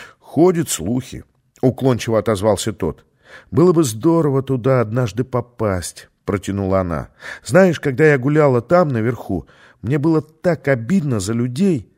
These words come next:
за то, что они один раз ошиблись и больше уже никогда не смогут вернуть всё, как было.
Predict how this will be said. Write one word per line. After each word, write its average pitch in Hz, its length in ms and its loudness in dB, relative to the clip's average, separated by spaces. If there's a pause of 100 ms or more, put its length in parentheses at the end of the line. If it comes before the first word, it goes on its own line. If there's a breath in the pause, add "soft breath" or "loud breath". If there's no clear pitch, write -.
(340 soft breath)
за 143 140 2
то, 180 120 0
что 160 200 0
они 160 180 0
один 156 360 0
раз 156 280 0
ошиблись 90 760 -6 (340)
и 110 100 -2
больше 131 400 -2
уже 135 260 -2
никогда 131 520 -2
не 131 160 -4
смогут 120 540 -4
вернуть 107 440 -2
всё, - 300 -6
как 127 240 -6
было. 95 420 -4